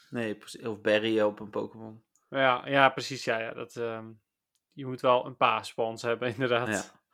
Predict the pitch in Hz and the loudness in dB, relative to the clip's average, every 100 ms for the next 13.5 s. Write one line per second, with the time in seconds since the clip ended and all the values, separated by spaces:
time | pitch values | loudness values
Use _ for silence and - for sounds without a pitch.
0 | - - 147 175 151 151 170 - 139 - | -4 2 4 4 2 -2 -2 -2 -6 0
1 | 160 113 127 147 131 127 120 113 123 131 | 4 6 4 4 0 -2 0 2 4 2
2 | 117 107 92 - 95 95 95 95 90 160 | 0 -6 -6 -8 -10 -10 -12 -10 -2 10
3 | 156 147 - - - 139 - - - 139 | 12 12 10 0 -4 -4 -4 -10 8 8
4 | 147 156 131 160 143 - 165 156 - - | 10 8 6 4 2 -2 -8 -6 -8 -12
5 | _ _ _ - - 180 175 190 180 156 | _ _ _ -12 4 4 8 8 10 10
6 | 143 147 147 147 139 131 _ _ _ _ | 10 8 6 4 4 2 _ _ _ _
7 | _ 147 139 135 139 131 - - - 127 | _ 0 2 6 6 6 2 0 8 10
8 | 120 117 123 - 117 - 123 123 113 110 | 8 2 -4 -4 -6 -4 -4 -2 0 0
9 | 110 - _ _ _ - 113 - _ - | -4 -12 _ _ _ -12 -12 -12 _ -12
10 | 80 87 107 156 151 156 143 151 135 123 | -8 -4 0 2 2 0 -6 -4 -4 -2
11 | 120 113 - 104 101 98 98 185 - - | -2 -2 -4 -8 -8 -8 -4 -4 -6 -16
12 | 143 - 120 104 107 123 139 123 113 101 | -12 -10 -10 -10 -12 -10 -10 -6 -4 -4
13 | 98 107 104 101 | -4 -4 -4 -4